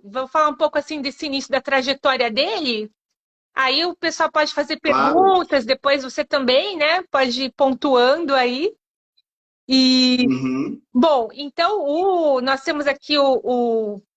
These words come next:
Speaker 1: um descendente ilustre, se eu falar alguma coisa errada, ele vai me corrigir, certamente. Mas o José Bonifácio, ele nasceu em Santos, né?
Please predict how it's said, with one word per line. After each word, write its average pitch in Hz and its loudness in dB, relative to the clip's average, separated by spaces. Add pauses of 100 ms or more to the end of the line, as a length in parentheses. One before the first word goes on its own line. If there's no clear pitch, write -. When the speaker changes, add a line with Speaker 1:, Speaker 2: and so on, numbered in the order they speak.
(120)
Speaker 1:
um 240 0
descendente 247 0
ilustre, 269 0
se - -2
eu 254 0
falar 262 2
alguma 262 0
coisa 262 -2
errada, 285 0
ele 330 -2
vai 320 -2
me 339 -6
corrigir, 320 -2
certamente. 240 -2 (560)
Mas 269 0
o 302 -4
José 285 0
Bonifácio, 311 -2
ele 285 -6
nasceu 277 -2
em 339 -6
Santos, 320 -2 (160)
né? 294 0